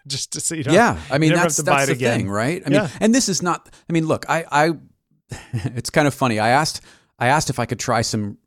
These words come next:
Speaker 2: some, like, Neumann mics, you know,
Speaker 1: Yeah.
Speaker 2: just because I wanted to hear the difference, and they bring out this mic that's, like, I don't know, forty-five hundred dollars or
Speaker 1: Yeah,
Speaker 2: something.
Speaker 1: like a U eighty-seven or something.
Speaker 2: I don't even know what it was,
Speaker 1: Okay.
Speaker 2: but, I mean, it, it's, it sounded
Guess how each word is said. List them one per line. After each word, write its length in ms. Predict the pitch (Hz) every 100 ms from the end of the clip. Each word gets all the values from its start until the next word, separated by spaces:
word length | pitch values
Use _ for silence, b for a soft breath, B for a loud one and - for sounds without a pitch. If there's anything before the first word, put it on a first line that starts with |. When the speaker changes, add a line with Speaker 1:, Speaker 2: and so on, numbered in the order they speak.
| _
Speaker 2:
some, 460 | - 110 107 104 -
like, 140 | 98 107
Neumann 420 | 101 101 92 82
mics, 440 | - - - - - _
you 80 | 101
know, 100 | 123
Speaker 1:
Yeah. 60 | 98
Speaker 2:
just 220 | 113 -
because 220 | 113 107
I 60 | 117
wanted 260 | 120 117 110
to 40 |
hear 220 | - 113
the 100 | 107
difference, 420 | 107 170 104 90 113
and 80 | 110
they 120 | 127
bring 420 | 107 _ 120 107
out 140 | 98
this 200 | - -
mic 300 | 131 190 117
that's, 220 | - 98 104
like, 120 | 98 _ _ -
I 60 |
don't 80 | 143
know, 160 | - - -
forty-five 440 | 113 98 - 90
hundred 140 | 92 90
dollars 400 | 101 123 92 107
or 160 | -
Speaker 1:
Yeah, 80 | 107
Speaker 2:
something. 200 | 98 117 _ -
Speaker 1:
like 80 | 117
a 40 |
U 180 | 117 123
eighty-seven 440 | 110 104 117 98 92
or 60 |
something. 260 | 87 85 90 _ _ -
Speaker 2:
I 120 | 123
don't 140 | 107 82
even 140 | 80
know 80 | 87
what 140 | 85
it 80 | 82
was, 220 | - -
Speaker 1:
Okay. 140 | 131 -
Speaker 2:
but, 280 | 117 - _
I 80 | 123
mean, 180 | 120 113
it, 180 | - -
it's, 420 | 135 - - - 151
it 100 | -
sounded 720 | - 127 127 117 110 90